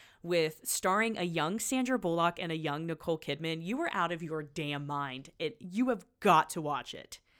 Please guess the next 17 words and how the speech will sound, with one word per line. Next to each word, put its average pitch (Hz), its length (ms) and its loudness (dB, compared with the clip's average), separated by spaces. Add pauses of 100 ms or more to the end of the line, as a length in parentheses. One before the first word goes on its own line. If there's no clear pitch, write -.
(1160)
I'm 214 120 2
not, 196 280 2
like, 165 280 -2
this 185 240 0
is 185 160 -4
a - 80 -6
movie 165 360 0
that 151 120 -4
I 143 80 -2
watch 143 380 0
every 165 320 -2
Halloween. 147 560 -4 (100)
Ugh, 220 260 6 (600)
it 196 160 -2
makes 196 280 -2
me, 190 200 -4
it's, - 460 -8